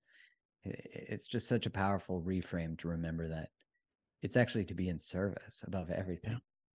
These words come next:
Speaker 2: And that, um, time on earth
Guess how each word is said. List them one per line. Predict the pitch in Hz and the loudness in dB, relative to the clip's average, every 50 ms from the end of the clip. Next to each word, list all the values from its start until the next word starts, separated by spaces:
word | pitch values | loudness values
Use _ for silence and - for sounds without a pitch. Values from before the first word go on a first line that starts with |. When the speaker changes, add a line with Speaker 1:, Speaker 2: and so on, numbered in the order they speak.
| _ _ _ _ - | _ _ _ _ 4
Speaker 2:
And | - 98 95 92 90 85 87 - | 6 6 8 6 4 2 2 6
that, | - 101 92 95 104 98 - _ _ _ _ _ _ _ _ _ _ _ _ _ _ _ _ _ _ _ _ - | 8 10 10 10 10 8 4 _ _ _ _ _ _ _ _ _ _ _ _ _ _ _ _ _ _ _ _ -2
um, | - 104 101 90 85 82 80 80 78 76 78 113 - _ _ _ _ _ _ _ _ _ - | 2 4 6 8 8 8 6 4 2 0 -4 -6 -10 _ _ _ _ _ _ _ _ _ 0
time | - - - 101 98 92 87 82 82 85 85 98 - - | 2 6 8 8 8 8 8 4 2 0 -2 -4 -4 2
on | - 90 87 85 - | 4 6 6 6 6
earth | - 98 98 90 76 - - - | 6 8 8 8 8 4 0 -4